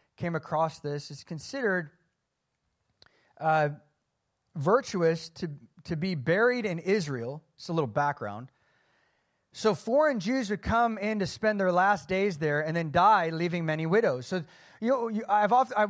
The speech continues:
was wondering, why are there so many widows? Why is this such a big deal? It's because people came from different places around the, the surrounding areas, and because it was considered this virtuous thing to be buried, it's almost like Florida. Hey,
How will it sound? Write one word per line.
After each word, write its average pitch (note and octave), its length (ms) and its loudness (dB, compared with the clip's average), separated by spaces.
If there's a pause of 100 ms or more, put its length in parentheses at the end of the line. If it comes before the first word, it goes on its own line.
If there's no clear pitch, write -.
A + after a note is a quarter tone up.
(120)
was F3+ 160 -4
wondering, A#3+ 300 2
why G#3 160 6
are F#4 100 0
there D#4 140 -2
so C#4 320 4
many A#3 260 0
widows? G#3+ 380 4
Why A#3 180 4
is C#4+ 80 -2
this G#3 140 -6
such - 260 -4
a G3 60 0
big D#3 400 -2
deal? A#3 260 2
It's D#3+ 80 -4
because G3+ 320 -4
people C#4+ 320 -4
came B3 280 -4
from F#3+ 180 -6
different A3 400 0
places F#3+ 640 -4
around F#3 520 2 (460)
the, E3+ 460 4
the E3 160 0
surrounding G3 600 0
areas, F#3+ 540 2 (260)
and G3 220 -2
because A3 360 0
it G#3+ 80 2
was F#3+ 120 -2
considered A3 540 -4
this D#3 140 -4
virtuous G#3 640 -2
thing A#3+ 260 -4
to F#3 100 -4
be E3+ 120 0
buried, G3+ 480 2
it's F3 60 -10
almost E4+ 220 -2
like G3 240 2
Florida. F3+ 540 0 (800)
Hey, F3 400 0